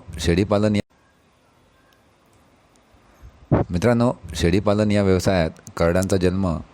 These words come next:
म्हणजे या व्यवसायातील मुख्य उत्पन्न आहे. चांगल्या ब्रीडिंगच्या शेळ्यापासून आणि विविध शेळ्यांच्या प्रजातीनुसार आपल्याला एक ते चार कडेसुद्धा मिळू शकतात.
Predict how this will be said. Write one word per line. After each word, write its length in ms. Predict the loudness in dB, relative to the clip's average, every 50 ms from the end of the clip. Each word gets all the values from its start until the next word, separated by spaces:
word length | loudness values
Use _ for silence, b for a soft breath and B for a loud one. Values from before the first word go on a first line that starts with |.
| _ -8
म्हणजे 300 | -6 -4 -2 -2 0 0
या 140 | 0 0 0
व्यवसायातील 640 | 0 -2 -4 -2 -2 -2 -4 -2 -2 -2 -4 -4 -8 -12 -10 -10
मुख्य 240 | -10 -8 -4 -4
उत्पन्न 320 | -4 -4 -4 -6 -4 -2 -2
आहे. 380 | -2 -4 -4 -6 -10 -14 -18 -20 -20 -20 -20 -20 -20 -20 -20 -20 -20 -20 -20 -20 B B B B B B B B B -20 -16 -8 -6
चांगल्या 300 | -4 -4 -2 -2 -2 -2
ब्रीडिंगच्या 440 | -2 -2 -2 0 -2 0 0 -2 0
शेळ्यापासून 600 | 0 0 0 0 0 0 0 0 -2 -4 -4 -4 -8 -12 -12
आणि 180 | -10 -6 -6 -6
विविध 340 | -4 -4 -2 -2 0 0 2
शेळ्यांच्या 460 | 2 2 0 0 -2 -2 -2 -4 -4
प्रजातीनुसार 720 | -4 -4 -4 -4 -4 -4 -6 -6 -6 -4 -2 -2 -2 -4 -6 B B B B B B -8
आपल्याला 380 | -8 -8 -4 0 0 0 2 0 -2 -2
एक 200 | -6 -6 -4 -4
ते 60 | -4
चार 240 | -2 0 0 0 0
कडेसुद्धा 460 | -2 -2 -2 -2 -2 -2 -2 -2 -2
मिळू 180 | -2 -4 -4
शकतात. 360 | -6 -8 -10 -12 -12 -12 -12